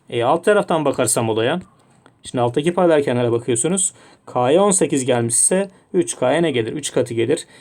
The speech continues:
Yani K'ya on sekiz ise üç K'ya üç çarpı on sekiz elli dört. Onu da ortadan bölmüş. Buralar ne oluyor? Yirmi yedi, yirmi yedi olmuş oluyor. Yani herhangi bir formüle gerek kalmadan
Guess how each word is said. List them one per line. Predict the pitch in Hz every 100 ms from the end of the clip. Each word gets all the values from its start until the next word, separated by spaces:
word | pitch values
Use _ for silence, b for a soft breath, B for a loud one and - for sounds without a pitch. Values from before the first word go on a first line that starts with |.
| B
Yani | 135 123 123
K'ya | 139 135 120
on | 127
sekiz | 135 156 170
ise | - - 165 160 b b -
üç | 151 -
K'ya | 135 120 123 160
üç | 123
çarpı | - 135 123
on | 127
sekiz | 123 117 113
elli | 139 165
dört. | 175 175
Onu | 147 160
da |
ortadan | 160 - 156 156 127
bölmüş. | 117 165 185 - -
Buralar | 143 139 139
ne | 139
oluyor? | 117 135
Yirmi | 139 127 120
yedi, | 113 117 143 160
yirmi | 135 127 120
yedi | 113 117 143
olmuş | 131 143 -
oluyor. | 127 120
Yani | 165 190
herhangi | 190 190
bir | 180
formüle | 175 156 127
gerek | 147 143
kalmadan | 160 160 147 156